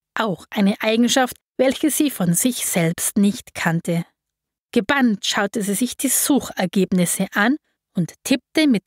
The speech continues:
ihrem linken Zeigefinger auf eine angebotene Webseite, welche sich sogleich öffnete. Wie erkenne ich einen Bot? Eine fast vollständige Liste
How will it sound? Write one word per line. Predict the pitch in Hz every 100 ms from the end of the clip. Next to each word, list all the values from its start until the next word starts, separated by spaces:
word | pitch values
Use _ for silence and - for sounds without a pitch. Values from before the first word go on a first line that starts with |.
| -
ihrem | 202 175 165
linken | 165 233 285 302 302
Zeigefinger | - 180 185 208 220 202 214 -
auf | 170 -
eine | - 185 190 220
angebotene | - 175 170 180 208 190 202 196
Webseite, | 165 151 - - 156 - 180 - -
welche | 262 254 330
sich | - 302 -
sogleich | - 190 170 - 156 170 202 -
öffnete. | - 190 - 156 - 160 170 _ _ _ _ _ _ _ _ _ -
Wie | 240 320 359
erkenne | - 208 214 220 233
ich | 254 247 -
einen | 190 185 208 185
Bot? | 214 170 - _ _ _ _ -
Eine | 233 220 208
fast | - - 320 311 - -
vollständige | - - 180 - - 196 185 175
Liste | 175 208 - 220